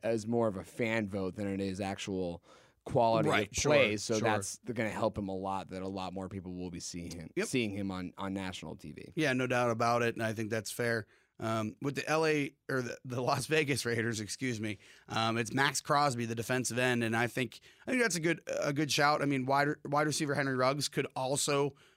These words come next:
Speaker 2: um,
Speaker 1: Yeah.
Speaker 2: be in that conversation
Speaker 1: I think
Speaker 2: too.
Speaker 1: this is another easy one, just kind of similar to the Houston Texans, where there aren't many names. Uh,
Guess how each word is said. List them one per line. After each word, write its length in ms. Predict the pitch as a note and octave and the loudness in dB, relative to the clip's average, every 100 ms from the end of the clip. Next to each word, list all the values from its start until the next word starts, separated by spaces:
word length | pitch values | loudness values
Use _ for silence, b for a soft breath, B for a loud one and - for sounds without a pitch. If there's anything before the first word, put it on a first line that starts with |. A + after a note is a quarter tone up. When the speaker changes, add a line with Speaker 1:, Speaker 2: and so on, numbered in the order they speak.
| - | -2
Speaker 2:
um, 320 | B2+ B2+ B2 | 2 2 2
Speaker 1:
Yeah. 140 | B2 | 0
Speaker 2:
be 460 | C#3+ D3+ C#3+ C3 C3 | 0 0 -2 -4 -2
in 100 | D3 | 0
that 160 | D3 C3+ | 0 0
conversation 760 | D3+ D3 C#3 C#3 C#3+ C#3+ - | -2 0 2 2 2 2 2
Speaker 1:
I 40 | C#3 | 2
think 160 | F3+ D3 | 4 4
Speaker 2:
too. 40 | |
Speaker 1:
this 160 | D3+ D3+ | 4 2
is 140 | C3+ | 0
another 300 | B2 A#2 A#2 | 0 2 0
easy 320 | D2+ A#2 A#2 | 0 -2 0
one, 400 | B2 B2 B2 B2 - - | 0 2 2 -2 -6 -4
just 260 | C3+ B2 | -2 -2
kind 180 | - B2 | 0 0
of 140 | A2+ G#2+ | -2 -4
similar 640 | - - C#3+ C#3 C#3+ C#3+ C#3 | -4 0 2 4 4 4 2
to 520 | C3 - C3 C3 B2+ - | 0 0 2 2 0 -2
the 120 | A#2 | -6
Houston 400 | G#2 A#2+ B2 A2+ | -4 -2 -2 -4
Texans, 540 | G#2 A2+ A2 A#2 A2 G2+ | -4 -4 -4 -4 -4 -2
where 440 | G#2 G#2 G2 F#2 b b - | 0 0 -2 -4 b b -4
there 200 | A2+ - | -4 2
aren't 280 | B2+ B2 - | 2 2 0
many 320 | A2+ A2+ A2 | 0 0 0
names. 640 | G#2+ A2+ A2+ A#2+ A#2 - b b - | 0 0 0 -2 -4 -10 b b -2
Uh, 300 | A2+ A2 | 2 2